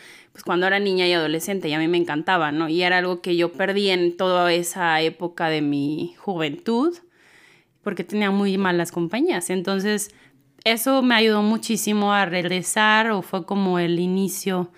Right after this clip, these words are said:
de regresar a Dios. Entonces, eso fue como mi contacto,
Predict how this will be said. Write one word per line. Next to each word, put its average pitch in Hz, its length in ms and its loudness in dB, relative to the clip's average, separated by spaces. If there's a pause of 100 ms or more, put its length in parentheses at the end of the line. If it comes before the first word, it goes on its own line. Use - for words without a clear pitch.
(380)
de 175 240 -2
regresar 175 640 -2 (720)
a 180 180 0
Dios. 170 500 -2 (760)
Entonces, 180 440 -4
eso 196 220 -2
fue 196 160 -4
como 196 220 0
mi 202 180 0
contacto, 202 1200 2